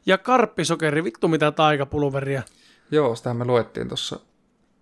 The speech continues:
Speaker 1: Sokeria,
Speaker 2: yksi
Speaker 1: joka on
Speaker 2: päivä.
Speaker 1: sataprosenttista hiilihydraattia, jossa on imeytyvää hiilihydraattia nolla prosenttia.
Speaker 2: Niin.
Speaker 1: Se tulee kaikki
Speaker 2: Nää
Speaker 1: ulos
Speaker 2: erität kaiken.
Speaker 1: elimistöstä. Se on lisäksi hyväksi hampaille ja
Speaker 2: Niin, parempi hampaille kuin ksylitoli.
Speaker 1: Niin.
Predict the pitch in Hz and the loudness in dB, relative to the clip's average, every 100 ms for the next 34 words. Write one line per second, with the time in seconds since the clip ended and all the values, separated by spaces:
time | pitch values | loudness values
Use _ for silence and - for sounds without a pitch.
0 | _ - 240 240 233 220 202 196 190 190 | _ -8 -4 2 4 6 4 4 4 4
1 | 214 214 196 170 175 175 175 202 185 160 | 6 4 2 -4 -4 -2 0 2 2 2
2 | 160 156 151 170 160 160 - 160 160 185 | 2 0 0 2 2 2 2 0 0 0
3 | 170 156 147 147 151 156 147 156 156 170 | 0 0 0 0 0 0 0 0 -2 0
4 | 170 180 170 147 127 _ - 147 139 127 | 0 4 2 2 -4 _ -14 -10 -8 -8
5 | 123 _ - - _ _ _ _ _ _ | -12 _ -16 -16 _ _ _ _ _ _
6 | _ - 156 123 - - 196 202 196 202 | _ -12 -8 -8 -10 -8 -2 0 2 0
7 | 175 127 147 143 135 120 - 127 117 107 | 0 -2 2 2 2 0 -2 -2 -2 -2
8 | 117 - _ _ _ _ _ _ _ - | -8 -12 _ _ _ _ _ _ _ -2
9 | 196 190 196 196 190 190 175 165 185 170 | 0 4 2 2 2 2 -2 0 0 0
10 | 151 143 143 139 139 135 _ _ _ 143 | -2 0 0 0 -2 -4 _ _ _ -8
11 | - - 151 151 165 135 135 127 120 123 | -6 0 2 2 0 -2 -4 -2 -4 -2
12 | 135 - 135 120 - - - - _ _ | -6 -2 -2 -2 -4 -8 -12 -16 _ _
13 | _ 208 175 165 | _ -4 0 0